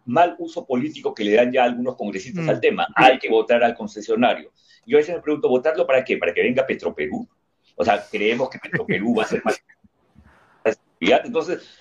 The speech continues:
Speaker 1: pero eso es un político del tema. Pero yo quería dar a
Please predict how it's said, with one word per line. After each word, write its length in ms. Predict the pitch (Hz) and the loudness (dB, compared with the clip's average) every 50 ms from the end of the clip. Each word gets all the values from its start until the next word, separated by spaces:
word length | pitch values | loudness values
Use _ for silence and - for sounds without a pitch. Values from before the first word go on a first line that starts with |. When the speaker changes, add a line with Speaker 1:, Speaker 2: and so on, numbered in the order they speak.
| - - - | -12 0 2
Speaker 1:
pero 200 | 151 147 175 190 | 4 4 4 4
eso 160 | 190 190 196 | 2 0 -2
es 100 | 185 180 _ - - _ _ _ _ _ - - - | -8 -10 _ -18 -20 _ _ _ _ _ -10 -8 -4
un 140 | 160 151 - _ _ _ _ _ | -4 -6 -6 _ _ _ _ _
político 480 | - 117 117 120 123 - 123 117 127 120 | 0 0 2 2 0 -4 -4 0 2 2
del 240 | 101 92 87 80 | 2 2 -2 -4
tema. 300 | - - 73 71 - - - _ _ - - - _ _ | -4 -4 -4 -4 -6 -10 -12 _ _ -20 -20 -20 _ _
Pero 120 | - - 170 | 0 2 4
yo 160 | 190 247 247 | 4 4 4
quería 300 | 277 262 247 262 262 240 | 2 -2 2 4 6 6
dar 180 | 233 226 - - | 6 4 4 6
a 140 | 156 185 190 | 4 4 4